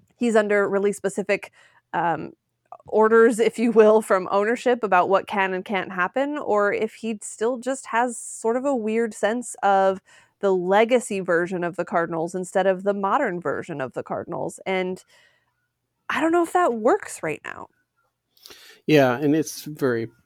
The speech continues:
Speaker 2: possible that, you know, maybe if Wainwright and Molina leave, then you obviously have to reevaluate the, uh,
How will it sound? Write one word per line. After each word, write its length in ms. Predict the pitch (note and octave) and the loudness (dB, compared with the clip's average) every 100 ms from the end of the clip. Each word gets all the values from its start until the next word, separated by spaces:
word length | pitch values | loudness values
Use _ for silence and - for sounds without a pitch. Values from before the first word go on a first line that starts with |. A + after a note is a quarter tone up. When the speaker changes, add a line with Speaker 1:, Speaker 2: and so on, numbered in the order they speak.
| _ | _
Speaker 2:
possible 640 | - A#2 - - A2+ A2 - | -2 -2 -2 -8 -8 -6 -8
that, 340 | G#2+ G#2+ - - _ | -8 -10 -16 -20 _
you 140 | - A#2 | -8 -6
know, 180 | G#2 - _ - | -6 -12 _ -8
maybe 400 | B2 A#2+ A#2 - - - _ _ | -4 -2 -4 -8 -20 -20 _ _
if 220 | B2+ - - | -8 -8 -4
Wainwright 400 | B2 A#2 A2 A2 | -2 0 -2 -2
and 260 | A2 A#2 | -4 -6
Molina 320 | B2 A#2 A2+ | -4 -4 -4
leave, 340 | G#2+ D#3 B2+ A#2+ | 2 2 2 -2
then 180 | A2+ A2 | -2 -2
you 180 | A2 - - | -4 -8 -6
obviously 380 | A#2+ B2 A2+ A2 | -6 -6 -10 -8
have 220 | B2 G#2+ | -8 -8
to 180 | A2+ A2 _ - | -8 -10 _ -8
reevaluate 640 | A#2+ A2+ A2+ A#2+ G#2+ A2 | -6 0 0 0 -4 -8
the, 300 | - G#2 - - _ A3 | -10 -12 -12 -18 _ -16
uh, 220 | B2 A#2+ | -12 -12